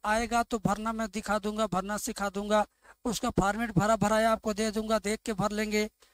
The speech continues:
ठीक है। अगर स्कूल वाले आनाकानी करते, नहीं भरते हैं, नहीं आपका,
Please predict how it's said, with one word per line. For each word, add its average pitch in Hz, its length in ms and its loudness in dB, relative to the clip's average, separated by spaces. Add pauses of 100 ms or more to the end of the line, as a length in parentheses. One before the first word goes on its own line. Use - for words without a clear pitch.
(240)
ठीक 247 180 -2
है। 269 180 4 (280)
अगर 240 300 -2
स्कूल 240 280 0
वाले 240 240 4
आनाकानी 226 500 -2
करते, 220 320 -2
नहीं 208 200 -4
भरते 214 320 -2
हैं, 220 80 -2
नहीं 208 220 -4
आपका, 220 400 2